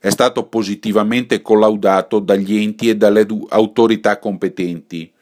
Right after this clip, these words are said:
Il conto alla rovescia, che porterà al semaforo verde di sabato prossimo, procede senza indugi, malgrado gli organizzatori siano stati chiamati ad affrontare, quasi quotidianamente,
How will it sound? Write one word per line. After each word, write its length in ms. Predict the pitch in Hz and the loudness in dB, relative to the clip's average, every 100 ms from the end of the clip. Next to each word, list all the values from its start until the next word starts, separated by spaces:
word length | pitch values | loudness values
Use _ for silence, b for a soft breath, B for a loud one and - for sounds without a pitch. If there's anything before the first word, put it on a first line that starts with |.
| b b b b b b | b b b b b b
Il 140 | - - | -20 -2
conto 300 | 127 123 127 | 0 2 2
alla 200 | 110 107 | 4 2
rovescia, 800 | 110 104 101 95 - 107 107 | 2 4 4 2 0 0 -2
che 120 | - 92 | -4 -8
porterà 520 | 98 95 101 101 113 | -6 -2 0 2 0
al 120 | 107 | -2
semaforo 560 | - 98 104 - 107 98 | -4 -4 -4 -2 -2 0
verde 480 | 101 104 90 98 | 2 2 2 -2
di 100 | 87 | -2
sabato 480 | 87 107 104 104 104 | -2 0 0 0 -2
prossimo, 640 | - 92 90 - 98 104 b b b _ | 0 0 0 -4 -6 -6 b b b _
procede 680 | - 220 - 120 120 123 123 | 0 0 0 2 2 2 0
senza 420 | - 117 113 120 | 0 0 0 0
indugi, 680 | 107 104 101 95 87 90 85 b b b - | 0 0 0 -2 -4 -8 -8 b b b -6
malgrado 680 | 95 101 107 110 123 113 101 | -4 -2 0 2 0 0 -2
gli 120 | 98 | 2
organizzatori 1080 | 120 113 113 107 98 107 104 98 95 110 113 b b | 2 2 0 -2 -2 -2 0 0 0 -4 -8 b b
siano 280 | - 117 117 | -2 0 0
stati 340 | - 135 131 | 0 -2 -2
chiamati 460 | 110 113 113 117 117 | -2 -2 0 0 0
ad 120 | 101 | 0
affrontare, 960 | 101 - 104 - 95 92 87 98 110 - | 0 -2 -4 0 2 4 2 0 -2 -4
quasi 440 | - 113 117 101 - | 0 2 0 -4 -6
quotidianamente, 1120 | 101 98 98 101 101 101 92 85 78 110 110 | -4 -4 -2 -2 -2 -2 -4 -6 -6 -6 -6